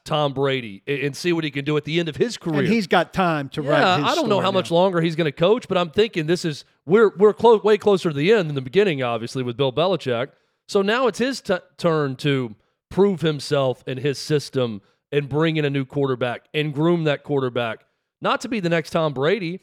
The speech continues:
Speaker 1: but to be the next championship quarterback for the Patriots and prove his system and his coaching again. He doesn't have to do that.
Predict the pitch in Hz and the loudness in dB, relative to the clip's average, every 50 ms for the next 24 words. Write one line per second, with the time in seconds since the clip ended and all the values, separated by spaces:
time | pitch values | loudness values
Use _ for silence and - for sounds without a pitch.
0 | _ _ - 180 180 175 202 214 196 196 202 - - - 185 185 160 175 165 151 | _ _ -8 -6 -4 -2 -2 0 0 0 0 -2 -2 -2 -2 -2 -2 -2 -4 -4
1 | - 165 - - 170 160 151 139 143 139 131 - 131 131 - 170 208 254 - - | -6 -8 -6 -2 -2 0 0 0 -2 -2 -4 -6 -8 -4 -2 -2 -2 -2 -2 -4
2 | 147 110 - - - - _ _ _ _ _ _ _ _ _ - 156 165 147 - | -6 -6 -6 -10 -18 -20 _ _ _ _ _ _ _ _ _ -2 -2 -2 0 2
3 | 147 175 196 175 180 180 160 - - 160 147 - - 156 147 135 147 139 123 - | 2 2 4 4 2 0 0 0 -4 -6 -4 -4 -4 -2 -2 -2 -2 -4 -4 -2
4 | - 147 139 131 - - 127 120 110 101 107 127 127 120 131 135 120 104 - _ | -2 0 0 0 -2 -4 -8 -8 -8 -8 -8 -10 -8 -6 -4 -6 -6 -6 -10 _
5 | _ _ _ - 208 311 359 277 190 160 - - 151 160 196 196 - 135 120 117 | _ _ _ -8 -4 0 0 0 0 -2 -6 -4 -2 -2 -2 -2 -4 -8 -6 -6
6 | 104 92 92 92 110 135 - _ | -6 -6 -8 -8 -8 -8 -10 _